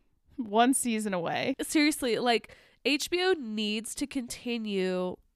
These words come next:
Speaker 2: the Sunday night stronghold they have on everyone. Like, we had House of the Dragon to White Lotus to now The Last of Us, and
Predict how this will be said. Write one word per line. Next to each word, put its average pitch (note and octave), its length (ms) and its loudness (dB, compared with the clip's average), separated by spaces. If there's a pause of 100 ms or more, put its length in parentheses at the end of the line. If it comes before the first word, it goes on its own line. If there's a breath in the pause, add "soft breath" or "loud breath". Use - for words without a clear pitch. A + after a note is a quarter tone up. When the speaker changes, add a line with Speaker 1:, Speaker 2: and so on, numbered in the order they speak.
(160)
Speaker 2:
the G3+ 160 -2
Sunday G#3 460 -4
night F#3 480 -4
stronghold F3 720 -2
they D#3+ 140 -6
have E3 280 -4
on D#3+ 160 -6
everyone. D#3 540 -10 (100)
Like, G3 280 0
we G#3 100 -2
had G3 360 -2
House F#3+ 260 -2
of - 80 -18
the A#3 40 -4
Dragon F3 600 -4 (260)
to G#3+ 140 -2
White F#3+ 280 0
Lotus E3 640 -2 (460 soft breath)
to - 80 -8
now F#3+ 200 2
The F#3 100 -4
Last E3+ 400 -2
of E3 80 -12
Us, - 500 -6 (640)
and F3+ 680 0